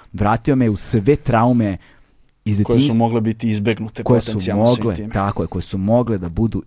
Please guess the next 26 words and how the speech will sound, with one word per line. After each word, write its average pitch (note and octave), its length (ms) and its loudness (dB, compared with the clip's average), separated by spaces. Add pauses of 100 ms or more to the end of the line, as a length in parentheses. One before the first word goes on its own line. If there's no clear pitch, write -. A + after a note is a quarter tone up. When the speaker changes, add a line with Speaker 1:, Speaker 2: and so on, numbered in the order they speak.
Speaker 1:
izbegnute, G2+ 800 -2 (260)
ja G#2+ 280 0
bih F#2+ 180 -4
danas G#2+ 480 -2 (220)
možda G#2 280 0
bio G#2+ 200 0
potpuno A#2+ 640 -2
drugačiji F#2 500 -4
čovek. F2 440 -4 (140)
Znaš, F#2 160 -4
da F2 60 -6
su F#2+ 120 -6
postojali A#2 420 0
mehanizmi, G2+ 540 -2
da F2+ 100 -6
je F#2 60 -4
neko A#2+ 520 0
mene G2 320 -2
jednom G#2 480 -2
u F2 40 -6
životu F2+ 460 -4
uputio G2 400 -2
i F2 40 -2
rekao F2 320 -4
mi, F2 180 -4 (420)
„Z-, - 160 -14